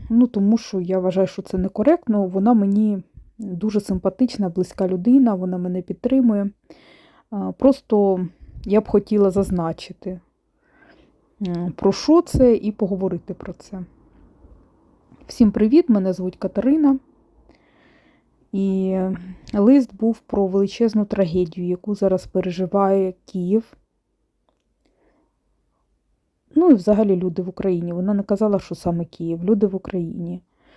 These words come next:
Що можна три доби бути просто голодним, якщо у вас електрика замість газу. Не весь Київ, правда,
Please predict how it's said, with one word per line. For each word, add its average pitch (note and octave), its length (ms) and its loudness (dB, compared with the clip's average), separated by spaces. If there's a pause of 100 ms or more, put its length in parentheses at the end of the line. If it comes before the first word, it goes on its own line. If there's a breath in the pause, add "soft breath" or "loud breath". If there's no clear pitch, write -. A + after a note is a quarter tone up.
(320 soft breath)
Що - 180 -6
можна F#3+ 320 2
три G#3+ 240 4
доби F3+ 320 0
бути F3+ 280 -4
просто - 440 -6
голодним, B3 560 2
якщо A3 340 -2
у G#3 80 -2
вас F#3+ 420 -2
електрика G3 800 0
замість F3 460 -6
газу. F3 420 -8 (840)
Не F3+ 540 0
весь G3+ 260 4
Київ, F#3+ 280 -10
правда, A3 380 0